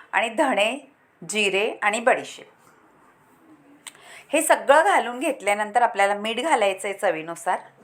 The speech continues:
आणि थोडी साखरही घालून घ्यायची अर्धा चमचाभर.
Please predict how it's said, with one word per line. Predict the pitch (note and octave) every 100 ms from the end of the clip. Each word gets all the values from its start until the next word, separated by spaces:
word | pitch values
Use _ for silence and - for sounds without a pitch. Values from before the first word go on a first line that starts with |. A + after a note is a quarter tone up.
| - - - - _ _ _ _ _ - - -
आणि | D4 E4+
थोडी | F4 D4
साखरही | E4 E4 A3+ - A3 B3
घालून | C#4+ B3+ G3+ G3+
घ्यायची | C4 F3 - G#3 D4 - _ _ -
अर्धा | E3+ E3
चमचाभर. | D#3 D3+ B2+ C3+ C#3+ C#3